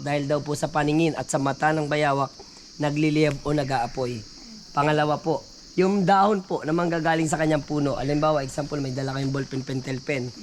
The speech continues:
yun ay nasa inyo. Halimbawa, kung ano yung natatangi niyong gustong isulat at iwanan sa kanyang puno. Kung tatanungin niyo naman po sa amin, "Kuya, matutupad ba yun?" Yun po ay nasa sa inyo po.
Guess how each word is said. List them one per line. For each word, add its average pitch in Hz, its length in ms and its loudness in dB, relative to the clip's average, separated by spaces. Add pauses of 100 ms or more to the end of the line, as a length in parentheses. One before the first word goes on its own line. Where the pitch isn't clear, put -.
(160)
yun 165 160 2
ay 185 80 6
nasa 170 320 2
inyo. 143 320 0 (480)
Halimbawa, 143 480 0
kung 143 160 -2
ano 165 160 4
yung 170 160 4
natatangi 160 560 2
niyong 143 240 0
gustong 147 320 -2
isulat 139 400 -2
at 139 240 -4
iwanan 143 320 -2
sa 127 160 -10
kanyang 131 280 -4
puno. 135 360 -4 (320)
Kung 131 160 -6
tatanungin 151 560 2
niyo 156 80 4
naman 160 160 2
po 156 160 -4
sa 185 160 2
amin, 160 240 4
"Kuya, 156 240 0
matutupad 139 560 -4
ba 143 80 -2
yun?" 151 240 2 (240)
Yun 143 160 0
po 143 160 0
ay 131 80 0
nasa 127 240 -4
sa 131 80 -6
inyo 123 320 -4
po. 127 160 -12